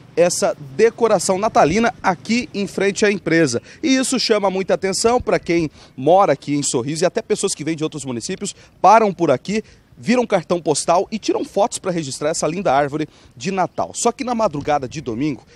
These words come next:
você vai acompanhar agora comigo nas imagens, isso por volta das quatro horas da manhã. Um grupo de jovens que possivelmente saiu de alguma casa de festas, caminhava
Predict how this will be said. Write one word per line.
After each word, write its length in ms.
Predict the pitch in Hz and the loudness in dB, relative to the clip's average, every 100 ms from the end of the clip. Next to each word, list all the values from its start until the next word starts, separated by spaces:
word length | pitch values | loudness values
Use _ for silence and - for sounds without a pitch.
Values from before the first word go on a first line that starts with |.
| - | -14
você 220 | - - 220 | -8 -6 -4
vai 100 | 175 | -6
acompanhar 540 | - 180 147 147 135 | -6 -4 -2 0 0
agora 200 | 117 127 | 0 -2
comigo 400 | - 113 143 120 | -4 -4 -4 -4
nas 220 | 113 110 | -6 -6
imagens, 480 | 101 113 120 107 - - - | -6 -4 -4 -4 -12 -14 -14
isso 180 | 170 226 | -8 -6
por 220 | - 214 | -4 -4
volta 320 | 160 190 220 | 0 -2 -2
das 320 | 180 - - - | -4 -2 -4 -2
quatro 520 | 170 202 226 202 185 | 2 2 0 -4 2
horas 340 | 156 175 156 | 2 2 0
da 100 | 156 | 0
manhã. 340 | 165 131 107 95 - - - | -2 -2 -4 -8 -16 -20 0
Um 140 | 220 | 2
grupo 460 | 202 160 262 - 254 | 2 2 -2 -2 -4
de 160 | 180 196 | -4 -2
jovens 360 | 143 147 165 | 0 0 -2
que 120 | - | -6
possivelmente 840 | 190 - 262 - 190 147 131 156 - - | -6 0 0 0 0 2 0 -4 -10 -12
saiu 600 | - - 202 202 214 269 | -6 2 4 4 4 0
de 100 | 202 | 2
alguma 340 | 196 180 180 143 | 0 0 -2 -2
casa 400 | - 143 139 123 | 0 -2 0 -4
de 120 | 110 | -6
festas, 600 | - 156 135 - 101 - - - | 0 2 2 -2 -4 -6 -8 2
caminhava 540 | 208 240 240 233 208 | 6 8 8 8 6